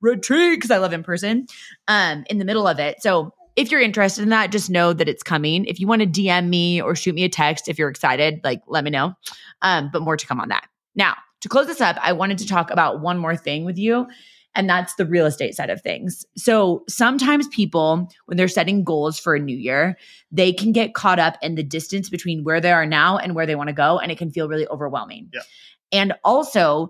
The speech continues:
Speaker 1: sometimes it can feel like when you're starting something new that, like, you have to be doing all of these things in order to get there. Otherwise, you're never gonna get there, right? And it can feel super overwhelming at the start. So talk to me about, like, this idea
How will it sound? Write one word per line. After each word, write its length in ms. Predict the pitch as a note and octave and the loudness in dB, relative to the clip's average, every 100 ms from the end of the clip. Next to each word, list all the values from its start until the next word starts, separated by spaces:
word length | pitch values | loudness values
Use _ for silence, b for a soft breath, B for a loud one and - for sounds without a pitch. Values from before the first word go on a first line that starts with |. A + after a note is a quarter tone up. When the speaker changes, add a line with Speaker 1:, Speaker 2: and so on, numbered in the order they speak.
| b | b
Speaker 1:
sometimes 680 | - - C4+ B3 G3+ E3 F3 - | -6 -2 0 2 2 2 -2 -4
it 100 | F3+ | -4
can 160 | F#3+ | -4
feel 440 | E3 F3 G3 A3 G#3 | -4 -2 2 2 2
like 300 | F3+ D#3 D3+ - | 2 0 -4 -6
when 240 | F#3+ F#3+ F3+ | -4 0 0
you're 440 | F3 E3 D#3 - _ - | 2 2 2 -2 _ -16
starting 500 | - A3 G3 A3+ A3 | -6 2 2 4 2
something 480 | G#3 F#3+ E3+ F3 D#3+ | 2 -2 -2 -4 -4
new 480 | D#3+ D#3 F3 A3+ A#3+ | -4 -2 -2 -2 -2
that, 180 | F3+ F#3 | -2 0
like, 280 | E3+ D#3+ - b b b b _ _ _ _ _ _ | 2 -2 -6 b b b b _ _ _ _ _ _
you 160 | G3+ A3+ | 0 2
have 280 | F3 G3+ G#3 | 2 2 2
to 80 | A#3+ | 0
be 140 | G#3+ | 2
doing 240 | F#3 G3+ F#3+ - | 2 0 0 2
all 260 | G#3+ A#3+ | 4 4
of 100 | A3+ | 2
these 200 | G#3+ A3 | 2 0
things 340 | G#3 F#3+ G3+ G3+ | 0 0 0 0
in 80 | C#3+ | -2
order 220 | F#3 F3 | 0 -2
to 140 | F3 | -2
get 200 | D3+ D#3 | -2 0
there. 180 | G3 F#3+ | 2 2
Otherwise, 340 | F3 F#3 F3+ E3+ | 2 2 2 2
you're 100 | F3+ | 0
never 220 | E3+ E3 | 0 0
gonna 120 | D3+ | -2
get 200 | C#3+ C3 | -4 -4
there, 180 | - E2+ | -6 -4
right? 180 | D3 D3+ | -2 0
And 80 | F#3+ | -2
it 60 | |
can 120 | G#3 | -2
feel 140 | F#3 F#3 | -2 -2
super 320 | - A#3+ G3+ | -2 -2 0
overwhelming 480 | F#3 F#3 F3 E3 D#3+ | 0 2 0 0 -4
at 100 | F3+ | -6
the 80 | D3+ | -8
start. 440 | - D#3 A2 - _ | -2 -2 -2 -8 _
So 460 | - A#3 G3 D3 _ _ | 0 2 2 -2 _ _
talk 320 | - G#3+ C4+ - | -2 0 0 0
to 80 | D4 | 0
me 260 | C#4 C4 | 2 2
about, 400 | A#3 E3+ F3 - E3+ | 2 2 4 2 0
like, 200 | D#3 - | -2 -2
this 180 | F3 - | -4 -2
idea 520 | E3+ D3 D#3+ D#3 E3+ | -4 -2 -2 2 2